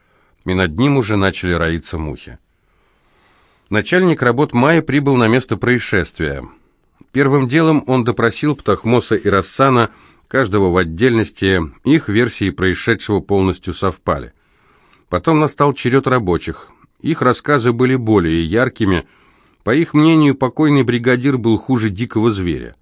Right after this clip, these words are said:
Осмотрев тело Шату и рану на его голове, Майя приказал отнести покойного к нему домой и уведомить охрану. Солнце клонилось к закату.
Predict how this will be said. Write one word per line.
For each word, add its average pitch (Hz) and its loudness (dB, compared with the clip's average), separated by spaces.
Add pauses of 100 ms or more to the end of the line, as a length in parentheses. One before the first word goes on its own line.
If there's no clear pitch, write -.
(520)
Осмотрев 90 -2
тело 85 0
Шату 90 -2
и 92 -4
рану 101 0
на 87 0
его 87 0
голове, 92 0 (420)
Майя 113 0
приказал 101 0
отнести 101 -2
покойного 95 0
к - -8
нему 95 0
домой 98 0
и 92 -4
уведомить 92 0
охрану. 90 -2 (520)
Солнце 117 0
клонилось 87 -2
к 90 -10
закату. 76 -4